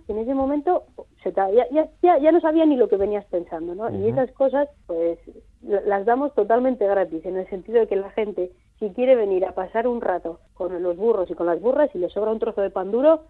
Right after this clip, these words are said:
Speaker 1: las burras están encantadas
Speaker 2: Ujú.
Speaker 1: <laughs> en, en comerlo, vamos.
Speaker 2: ¿En qué proceso estamos ahora con los burros? Digo, porque, eh, por ejemplo,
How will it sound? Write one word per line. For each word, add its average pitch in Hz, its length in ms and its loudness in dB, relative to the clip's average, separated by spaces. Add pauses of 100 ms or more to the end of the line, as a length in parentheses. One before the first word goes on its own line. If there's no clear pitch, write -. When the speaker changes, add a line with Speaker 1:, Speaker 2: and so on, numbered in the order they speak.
(260)
Speaker 1:
las 175 160 -6
burras 214 300 -2
están 208 240 -4
encantadas 196 580 -2 (240)
Speaker 2:
Ujú. 113 380 -6
Speaker 1:
<laughs> - 120 -20
en, 202 200 -6
en 196 200 -8
comerlo, 190 520 -2
vamos. 165 260 -6 (100)
Speaker 2:
¿En 107 140 -6
qué 123 80 -2
proceso 127 360 -4
estamos 127 340 -4
ahora 123 160 -4
con 127 100 -2
los 123 100 -2
burros? 135 240 -6
Digo, 110 160 -2
porque, 101 440 -4
eh, 95 260 -4
por 95 120 -10
ejemplo, 104 520 -4